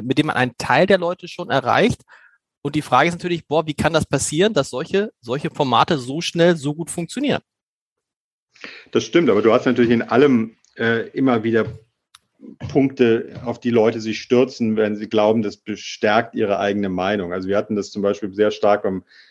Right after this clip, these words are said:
Speaker 2: beim Schröder-Interview auch, ne? Also
Speaker 1: Mhm.
Speaker 2: es war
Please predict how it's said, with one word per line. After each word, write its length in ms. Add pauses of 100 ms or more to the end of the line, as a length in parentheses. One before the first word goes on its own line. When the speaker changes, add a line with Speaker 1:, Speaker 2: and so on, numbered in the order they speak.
(200)
Speaker 2:
beim 120
Schröder-Interview 760
auch, 400
ne? 220
Also 160
Speaker 1:
Mhm. 140
Speaker 2:
es 160
war 220